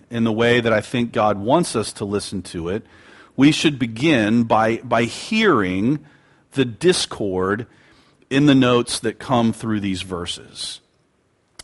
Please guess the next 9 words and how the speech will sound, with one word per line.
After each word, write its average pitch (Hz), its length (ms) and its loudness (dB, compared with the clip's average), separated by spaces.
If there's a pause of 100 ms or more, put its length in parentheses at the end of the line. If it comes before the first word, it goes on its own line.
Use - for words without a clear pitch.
(100)
That 123 200 4
is, 131 460 4
the 123 180 -2
discord 117 800 2
between 117 760 0 (580)
God's 127 400 2
righteousness 120 840 0
and 110 180 0
our 113 640 2